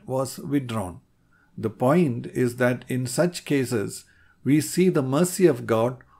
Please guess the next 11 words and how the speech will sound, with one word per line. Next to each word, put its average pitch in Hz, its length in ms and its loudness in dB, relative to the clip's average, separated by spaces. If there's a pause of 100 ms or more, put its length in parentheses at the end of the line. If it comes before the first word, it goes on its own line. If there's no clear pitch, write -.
(240)
overtaking 127 920 2
his 120 220 0
judgment, 117 580 -4 (360)
James 127 400 0
chapter 123 320 -4
two, 151 400 -2 (260)
verse 117 380 -2 (160)
thirteen, 117 600 -4 (560)
and 113 240 -2
not 160 380 0
question 135 720 -2